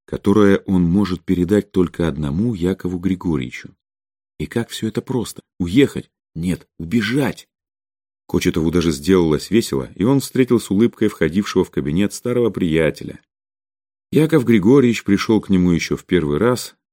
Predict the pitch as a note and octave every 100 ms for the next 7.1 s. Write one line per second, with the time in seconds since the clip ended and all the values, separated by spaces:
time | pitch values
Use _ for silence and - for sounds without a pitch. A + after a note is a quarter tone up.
0 | _ - G2 D#3 D3 - B2 A2+ B2 A2+
1 | G#2+ G#2 G2 - F#2 - G2+ - F2+ F2
2 | - A#2+ F#2+ C#2 _ - A#2+ A2+ A2+ A2
3 | A2 A2+ A2+ - G#2+ G#2+ - F#2+ E2+ F2+
4 | A2 G2+ F#2 F2+ - - - D2+ C2+ -
5 | _ _ _ _ _ _ _ _ _ _
6 | - C2 D2+ E2 D#2+ - - C#2+ C#2 A#2+